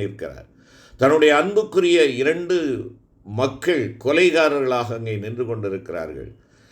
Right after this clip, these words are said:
முதியவனாய் இருந்த இந்த யாக்கோபனுடைய வாசனை சீர்கெட்டு போகிற ஒரு நிலையிலே அவன்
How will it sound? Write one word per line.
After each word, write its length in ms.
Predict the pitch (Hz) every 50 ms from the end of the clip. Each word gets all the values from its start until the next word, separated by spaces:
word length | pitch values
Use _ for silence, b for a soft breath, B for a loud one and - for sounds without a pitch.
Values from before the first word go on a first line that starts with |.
| b b b b -
முதியவனாய் 680 | 120 139 139 156 170 175 170 175 175 190 208 214 190
இருந்த 200 | 185 175 160 156 151
இந்த 220 | 139 135 127 131 127
யாக்கோபனுடைய 760 | 120 135 147 160 156 - 156 160 147 147 143 135 131 117 107
வாசனை 460 | 104 110 127 143 139 - 143 135 127 113 107 110
சீர்கெட்டு 640 | - - 160 185 196 170 156 170 131 113 - 139 -
போகிற 320 | - 117 117 110 110 107 104 90 78 -
ஒரு 220 | - 101 110 110 107 101 - - - - - - _ _ _ _ _ _ -
நிலையிலே 480 | 127 139 147 151 160 156 151 139 135 127
அவன் 240 | 120 113 113 110